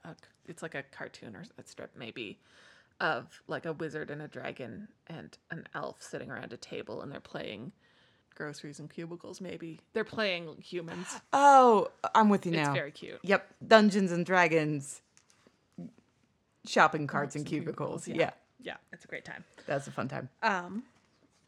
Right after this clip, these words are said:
Speaker 1: and so it turns out that Ske-, uh, Skeleton used to be a mighty warrior, and he wears a crown, which is great.
Speaker 2: So,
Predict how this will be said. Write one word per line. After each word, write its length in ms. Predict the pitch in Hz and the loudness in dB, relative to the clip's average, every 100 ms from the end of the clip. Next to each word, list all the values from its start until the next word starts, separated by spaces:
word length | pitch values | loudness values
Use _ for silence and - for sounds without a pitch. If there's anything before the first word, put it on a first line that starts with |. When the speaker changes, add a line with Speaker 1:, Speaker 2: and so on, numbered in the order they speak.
| _ | _
Speaker 1:
and 160 | 233 214 | 0 2
so 220 | - 214 | 2 2
it 140 | 196 202 | 2 -4
turns 220 | - 240 | -4 -2
out 200 | 220 - | -2 -4
that 180 | 190 - _ | -8 -10 _
Ske-, 340 | - - - - | -20 -18 -14 -4
uh, 300 | 196 190 190 | -2 -2 -4
Skeleton 600 | - - 233 214 - 190 | -4 2 4 4 0 0
used 260 | 196 285 - | 4 4 4
to 60 | 214 | -2
be 320 | 170 160 156 | -2 -4 -4
a 100 | - | -6
mighty 420 | 180 190 240 359 381 | -4 -2 0 2 2
warrior, 760 | 262 170 190 254 - - - _ _ - | 2 2 2 0 -4 -14 -20 _ _ -12
and 100 | 202 | -8
he 60 | 180 | -6
wears 200 | 165 196 | -8 -10
a 40 | |
crown, 420 | - 165 156 226 247 - - | -10 -8 -6 -8 -14 -16 -14
which 140 | 202 220 | -14 -14
is 80 | |
great. 380 | - 151 175 - - _ _ _ _ _ _ | -10 -8 -8 -10 -20 _ _ _ _ _ _
Speaker 2:
So, 500 | - - 427 - - | -18 -2 0 2 -2